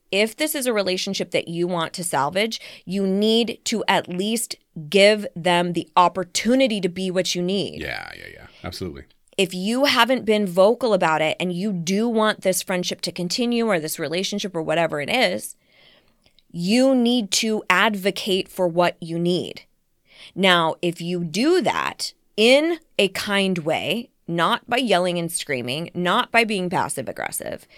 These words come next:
Speaker 1: but
Speaker 2: Aw, can't be passive aggressive?
Speaker 1: you don't get to use all of those tools 'cause those are not effective.
Speaker 2: They're not effective. You're right.
Speaker 1: But if you have expressed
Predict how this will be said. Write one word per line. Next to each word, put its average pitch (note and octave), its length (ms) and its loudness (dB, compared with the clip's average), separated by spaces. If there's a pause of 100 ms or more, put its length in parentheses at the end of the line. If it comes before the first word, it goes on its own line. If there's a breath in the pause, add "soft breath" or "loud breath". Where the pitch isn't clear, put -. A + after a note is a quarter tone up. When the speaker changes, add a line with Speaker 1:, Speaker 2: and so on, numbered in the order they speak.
(440 loud breath)
Speaker 1:
but G3 100 4
Speaker 2:
Aw, B2+ 360 0 (520)
can't D#3+ 160 -6
be E3 80 -4
passive D#3+ 260 -8
aggressive? F3+ 320 -2
Speaker 1:
you F#3 100 0
don't F3+ 420 2
get A3 140 -2
to A#3 80 -4
use A3+ 220 0
all A3 160 2
of A#3 140 0
those F3 280 4
tools E3 340 0
'cause F#3 140 -4
those F3 180 -2
are D#3+ 80 -4
not D#3+ 240 -2
effective. - 600 -8
Speaker 2:
They're G#2+ 140 -2
not D#2 160 -6
effective. - 440 -20
You're C#2+ 140 -14
right. - 180 -20 (400)
Speaker 1:
But A#3 120 6
if A3+ 140 2
you A#3+ 100 0
have A3+ 460 0
expressed F#3+ 680 -2